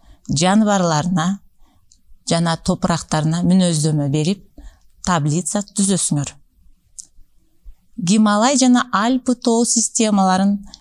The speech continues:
бийиктик алкактуулугун салыштырасыңар. Евразия материгинин жаныбарлары жана өсүмдүктөрү тууралуу кроссворд түзөсүңөр. Окуу китебиңерди окуп чыгып,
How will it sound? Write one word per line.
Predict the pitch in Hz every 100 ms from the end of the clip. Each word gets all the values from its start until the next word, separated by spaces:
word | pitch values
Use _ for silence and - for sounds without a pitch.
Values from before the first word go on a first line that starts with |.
| -
бийиктик | 170 196 190 - 285 240
алкактуулугун | 226 220 202 - - _ - 175 165 175 208 202 -
салыштырасыңар. | - 226 226 220 - 185 170 151 147 - - _ _ - - _ _ _ - - _ _ - - - _ _ _ - _ _
Евразия | 196 190 185 240 277 277
материгинин | 254 247 240 220 214 214 208 - 165
жаныбарлары | 180 196 180 175 165 165 208
жана | 220 208 202
өсүмдүктөрү | 180 185 196 175 165 - 165 151
тууралуу | - 170 156 147 202 226 - -
кроссворд | - 160 - 170 170 - _ -
түзөсүңөр. | 156 156 - 147 151 - - - _ _ - - - _
Окуу | - 185 - 254
китебиңерди | 233 220 208 185 170 156 160 185 214 - _ - -
окуп | - 180 175 165 -
чыгып, | - 156 165